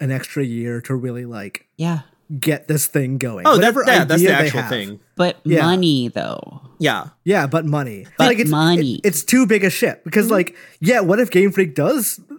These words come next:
Speaker 1: in their heart of hearts, want to do an, like, really good Pokemon game that will take an extra year or two to develop?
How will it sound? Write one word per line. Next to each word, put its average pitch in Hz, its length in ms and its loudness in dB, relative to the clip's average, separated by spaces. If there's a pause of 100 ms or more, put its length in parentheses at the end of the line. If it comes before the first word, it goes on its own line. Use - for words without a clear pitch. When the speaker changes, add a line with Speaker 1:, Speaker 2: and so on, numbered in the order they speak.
(120)
Speaker 1:
in 208 120 2
their 175 140 2
heart 208 200 -2
of 175 80 -2
hearts, 165 340 -2 (180)
want 170 320 0
to 185 80 0
do 170 220 4
an, 156 160 0 (120)
like, 147 240 -2
really 147 480 0
good 143 260 -2
Pokemon 143 420 -2
game 127 200 -4
that 135 100 -8
will 143 100 -6
take 143 180 -2
an 135 80 -2
extra 135 240 -6
year 127 220 -4
or 135 60 -6
two 139 160 -4
to 120 60 -8
develop? 147 440 -4